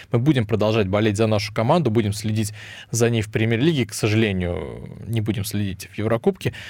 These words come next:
но, тем не менее, давайте смотреть, а, давайте смотреть хладнокровно на ситуацию, смотреть здраво на эту ситуацию. Три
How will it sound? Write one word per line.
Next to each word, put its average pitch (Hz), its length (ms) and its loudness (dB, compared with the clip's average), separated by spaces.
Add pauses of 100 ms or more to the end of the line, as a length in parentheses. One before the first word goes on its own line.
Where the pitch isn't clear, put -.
(160)
но, 147 220 2 (100)
тем 131 200 2
не 127 100 2
менее, 151 260 4
давайте 110 360 2
смотреть, 110 500 -2 (840)
а, 101 520 2 (200)
давайте 123 480 0
смотреть 131 400 2
хладнокровно 147 640 2
на 123 140 2
ситуацию, 107 400 0
смотреть 107 360 0
здраво 135 360 4
на 123 80 4
эту 113 220 2
ситуацию. 110 500 -2 (640)
Три 120 340 2